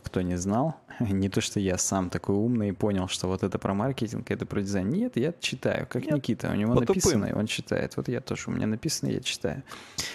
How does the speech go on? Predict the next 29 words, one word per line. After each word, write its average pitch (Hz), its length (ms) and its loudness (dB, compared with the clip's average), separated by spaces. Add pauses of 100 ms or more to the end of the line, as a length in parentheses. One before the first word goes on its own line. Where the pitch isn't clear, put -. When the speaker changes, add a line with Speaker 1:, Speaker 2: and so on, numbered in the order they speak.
(160)
Speaker 2:
Да. 139 100 0
Speaker 1:
Это 135 100 4
темка 135 340 2
из 107 80 2
блока 110 300 2
дизайн, 107 480 2
и 110 60 0
это 104 200 -2
именно 107 280 2
та 110 160 0
темка, 123 360 0
которую 101 320 0
я 98 80 2
заявил, 101 420 2
что - 220 -2
она 101 120 2
немножечко 110 640 0
аудио 104 440 2
не 95 220 2
френдли. 95 640 -2 (840)
Хотя, 156 640 2
м, - 260 -4 (380)
может 120 240 2
быть, - 240 -2
и, 101 140 0
может 117 280 2
быть, 110 180 0
и - 40 -2
норм. - 300 -4